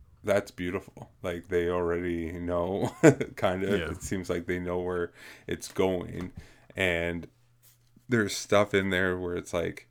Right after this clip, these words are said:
Speaker 1: s-, there's so many characters that have not connected, which is great.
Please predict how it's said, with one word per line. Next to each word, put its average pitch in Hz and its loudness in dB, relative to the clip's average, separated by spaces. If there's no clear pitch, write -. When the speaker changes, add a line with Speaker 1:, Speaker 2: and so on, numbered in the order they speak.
Speaker 1:
s-, - -6
there's 110 0
so 117 4
many 110 2
characters 101 0
that 87 4
have 92 -2
not 87 -2
connected, - -10
which 87 -6
is 85 -6
great. - -6